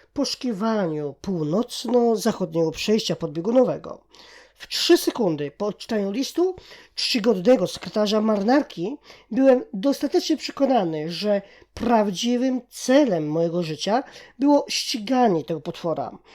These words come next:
i uwolnienie świata od niego. A jednak powracałem z przykrej podróży, strudzony i spragniony wypoczynku. Tęskniłem za moim krajem i za moimi przyjaciółmi,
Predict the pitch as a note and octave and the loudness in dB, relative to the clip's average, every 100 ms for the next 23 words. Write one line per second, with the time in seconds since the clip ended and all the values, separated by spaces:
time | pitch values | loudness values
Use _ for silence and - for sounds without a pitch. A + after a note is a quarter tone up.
0 | - - A3 - A3 F#3+ E3+ F3 C#4 C#4+ | -16 -4 -4 -2 -4 -2 -2 0 0 0
1 | C#4+ - - - D3 B2+ E3+ A3 F#3+ D3 | 0 -2 -4 -4 -6 -4 -4 -2 -2 -2
2 | C#3+ D3 - _ - - _ - B3 G3+ | -6 -12 -16 _ -20 -20 _ 2 4 6
3 | D#3+ B3+ - _ - - _ - D#4 E4+ | 4 2 0 _ -20 -20 _ 0 4 4
4 | D#4 E4+ D#4 D4+ - - E4+ C4+ C#4+ C#4 | 4 4 6 4 0 -4 -2 0 0 -2
5 | A#3 C4 A3+ F3 D3+ - _ - - - | 2 4 4 2 -6 -8 _ -20 -4 4
6 | E4 A3 B3+ B3+ B3 C4 C4+ A#3+ A3+ A3 | 4 6 6 6 4 0 -4 -4 -4 -4
7 | - - A#3 F#3+ F3 D#3+ F#3 F3 D3+ D3 | -6 -2 0 2 0 -2 -4 -4 -4 -6
8 | - - _ - - _ - B3 - - | -12 -16 _ -20 -20 _ 0 0 0 4
9 | D4+ G3 F3 F3 E3+ E3+ G3 G3 G#3+ D4 | 4 4 0 -2 -2 -2 -2 0 0 0
10 | D4+ - - - C4+ B3+ D4 C4 C4+ A#3+ | -2 -8 -18 -2 0 2 2 4 4 2
11 | C4+ C4+ G3 D#3+ D#3 | 0 0 -2 -4 -6